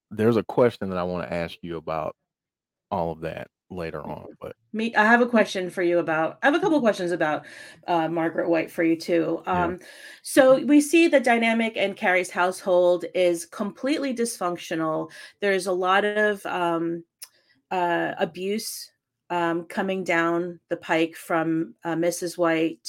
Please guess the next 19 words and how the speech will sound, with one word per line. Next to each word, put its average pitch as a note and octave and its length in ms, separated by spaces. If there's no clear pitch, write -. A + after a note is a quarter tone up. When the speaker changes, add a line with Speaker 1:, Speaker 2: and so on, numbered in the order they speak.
Speaker 2:
to D#3+ 160
Carrie. E3 720
Poor F#3 220
thing. E3 540
Um, E3 540
she's, G3+ 560
she's C4 320
just D4+ 180
completely A#3 380
vulnerable E3+ 480
to F3+ 120
her F3 120
mother, D#3+ 300
and D#3+ 220
it's, - 440
it's F#3 260
really E3+ 240
sad. C#3+ 440
So, F#3 480